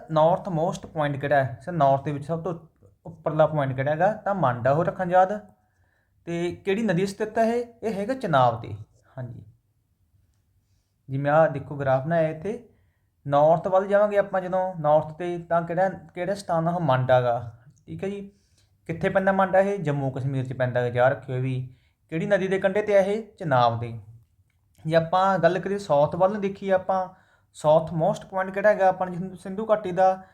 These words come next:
ਤਾਂ ਉਹ ਹੈਗਾ ਦੇਮਾਬਾਦ। ਦੇਮਾਬਾਦ ਕਿੱਥੇ ਪੈਂਦਾ ਇਹ? ਮਹਾਰਾਸ਼ਟਰ ਦੇ ਵਿੱਚ, ਯਾਦ ਰੱਖਿਓ। ਨਦੀ ਕਿਹੜੀ ਆ ਇੱਥੇ? ਪਰਬਾ, ਪਰਬਾ ਨਦੀ ਹੈ।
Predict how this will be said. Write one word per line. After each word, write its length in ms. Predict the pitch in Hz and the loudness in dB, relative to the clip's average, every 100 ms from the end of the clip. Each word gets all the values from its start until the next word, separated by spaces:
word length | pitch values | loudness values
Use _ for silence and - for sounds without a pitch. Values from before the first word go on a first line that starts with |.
| _ _ - | _ _ -2
ਤਾਂ 80 | |
ਉਹ 180 | 175 190 | 0 2
ਹੈਗਾ 160 | 208 240 - - | 0 -2 -4 -12
ਦੇਮਾਬਾਦ। 720 | 143 147 139 131 131 127 127 - - | -4 0 2 4 6 4 0 -8 -8
ਦੇਮਾਬਾਦ 440 | 147 160 170 175 | -4 0 4 4
ਕਿੱਥੇ 240 | 175 180 190 | 2 -8 -8
ਪੈਂਦਾ 260 | 180 175 | -6 -2
ਇਹ? 200 | 185 233 262 _ _ _ 143 | -2 -2 -10 _ _ _ -2
ਮਹਾਰਾਸ਼ਟਰ 580 | 143 143 131 - 135 131 | 2 6 4 2 -4 -2
ਦੇ 120 | 131 | -2
ਵਿੱਚ, 260 | 123 123 | -6 -8
ਯਾਦ 320 | 127 123 123 147 | -10 -2 0 0
ਰੱਖਿਓ। 460 | 160 139 127 127 - _ _ 156 | -4 -6 -4 -6 -12 _ _ -2
ਨਦੀ 220 | 156 190 | 0 0
ਕਿਹੜੀ 280 | 196 214 226 | 0 -2 2
ਆ 60 | |
ਇੱਥੇ? 320 | 220 220 220 214 - _ | 0 0 -4 -6 -12 _
ਪਰਬਾ, 440 | 147 127 131 143 | 0 2 4 4
ਪਰਬਾ 420 | 135 - 139 131 139 | 4 -2 -2 0 -2
ਨਦੀ 320 | 135 131 131 | -2 -2 -2
ਹੈ। 340 | 127 127 - | -2 -4 -10